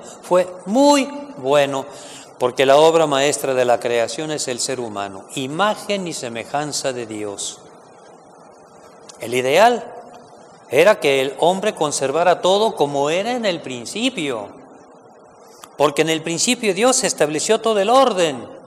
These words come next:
Desafortunadamente, el hombre cayó de la gracia de Dios por haber hecho caso a los consejos del demonio, y entonces fue allí donde el hombre pecó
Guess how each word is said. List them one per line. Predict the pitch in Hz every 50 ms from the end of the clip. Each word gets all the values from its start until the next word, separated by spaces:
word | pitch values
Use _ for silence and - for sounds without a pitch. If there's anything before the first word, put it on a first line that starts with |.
| - - - - - - - - - - - - - - - - - 123
Desafortunadamente, | 123 - - 123 117 127 123 123 - - 120 123 135 135 139 135 131 131 135 135 131 131 - 120
el | 117
hombre | 127 135 135 135 135 127
cayó | 131 117 113 113 117 123 131 143 156 165 170 - - - - -
de | 123 113 113
la | 113 117
gracia | 113 120 120 123 123 - - 147
de | 151 160 156
Dios | 139 139 139 147 165 165 - - - - - - - - - - - - - -
por | - 113 120
haber | 123 127 131 135 139
hecho | 143 143 139 - 131 110
caso | - - 131 135 135 - - 131 123
a | 120
los | 120 113 -
consejos | - 127 123 117 - - 135 131 - 147 135
del | 127 135 131 127
demonio, | 135 139 143 135 127 127 127 127 139 160 185 196 - - - - - - - - -
y | 113
entonces | 117 117 107 - 131 135 131 - - 147 151 - - - - - - - -
fue | - - 131 135 131
allí | 131 127 131 139
donde | 131 131 127 120 117 113 117
el | 117
hombre | 123 131 127 127 120
pecó | 110 - 110 - - 110 110 107 -